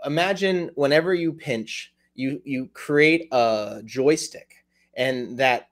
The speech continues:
when you drive away from that joystick with the pinch, that then takes your character or, or you as a user forward or in whatever direction fro-, on a, on a pinwheel you are going,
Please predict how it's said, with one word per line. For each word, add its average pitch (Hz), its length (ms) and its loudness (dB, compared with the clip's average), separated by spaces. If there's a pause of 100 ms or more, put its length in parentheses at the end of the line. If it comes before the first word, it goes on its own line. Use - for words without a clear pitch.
when 139 220 -4
you 131 100 -6
drive 147 760 0 (120)
away 139 480 2
from 143 240 -8
that 110 180 -4
joystick 107 580 -6
with 135 360 -4
the - 80 -8
pinch, - 580 -6 (320)
that 147 320 2
then 143 440 2
takes 151 360 -6
your 139 100 -8
character 123 600 -2
or, 110 160 -4
or 117 120 -4
you 127 280 -2
as 113 80 -2
a 113 80 -6
user 113 500 -6 (200)
forward 165 680 2
or 131 240 4
in 123 180 -4
whatever 139 540 -4
direction 120 680 -4 (200)
fro-, 147 440 -6
on 131 160 -2
a, 131 120 -8
on 131 140 -4
a 120 60 -2
pinwheel 117 760 -6
you 120 420 -4
are 113 160 -2
going, 110 400 -4